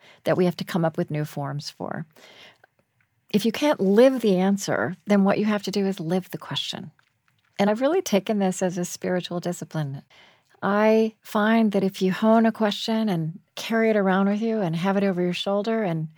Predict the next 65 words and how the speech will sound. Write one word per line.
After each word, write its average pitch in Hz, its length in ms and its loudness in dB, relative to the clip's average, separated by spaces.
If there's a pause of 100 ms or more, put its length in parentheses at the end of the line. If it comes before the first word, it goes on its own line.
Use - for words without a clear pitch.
(400)
it 208 120 2
will 208 160 4
whisper 226 320 2
in 196 100 6
your 190 140 2
ear, 190 340 -2
right? 180 180 0
It 190 120 -2
will 180 120 -2
point - 300 0
you 196 120 2
to 196 120 -4
things 185 360 0
that - 100 -4
you 165 80 -2
haven't 151 260 -2
been 147 140 -8
seeing. 240 540 0 (760)
I 220 200 6
kind 262 200 2
of 202 100 -4
live 202 240 4
this 269 260 2
way. 262 220 2
I 208 140 4
will 190 160 4
sometimes, 196 880 0 (280)
especially - 640 -4
when 240 160 2
I 214 100 4
don't 208 280 2
see - 180 -2
a 202 80 2
way 196 160 2
forward, 196 540 0 (500)
um, 180 360 0 (460)
will 185 120 0
formulate 220 480 2
a 202 60 -4
question 202 440 -4
to 196 120 -6
live 170 220 -8
with. - 320 -12
And, 185 240 6
and 208 160 6
this 214 140 2
is 208 100 -2
not 208 200 4
something 196 320 0
you 175 80 2
just 185 200 -2
do 185 100 2
for 180 140 -2
a 175 60 0
day 170 200 2
or 160 80 4
a 156 60 0
week. - 340 -6
It's - 100 -14
something 180 280 2
you 160 60 2
do 170 140 0
for 170 180 0
a 147 80 2
year. - 340 -2